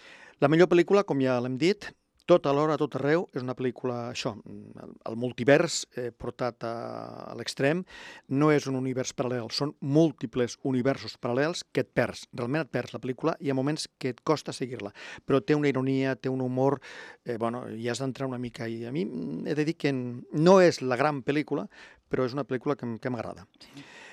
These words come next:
Speaker 1: Eh, competia, evidentment, amb Sense novetat al front,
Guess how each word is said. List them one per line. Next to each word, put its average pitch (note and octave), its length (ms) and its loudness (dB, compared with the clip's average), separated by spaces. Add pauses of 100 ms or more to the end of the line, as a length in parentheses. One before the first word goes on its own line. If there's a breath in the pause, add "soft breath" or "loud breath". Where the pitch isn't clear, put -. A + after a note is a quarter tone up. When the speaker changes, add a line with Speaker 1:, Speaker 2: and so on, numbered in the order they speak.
(120 loud breath)
Speaker 1:
Eh, A#2+ 280 4
competia, A#2 440 -2
evidentment, A2+ 440 -4
amb G#2 220 -8
Sense B2 300 -8
novetat A2 340 -6
al G#2+ 80 -4
front, C#3 460 -4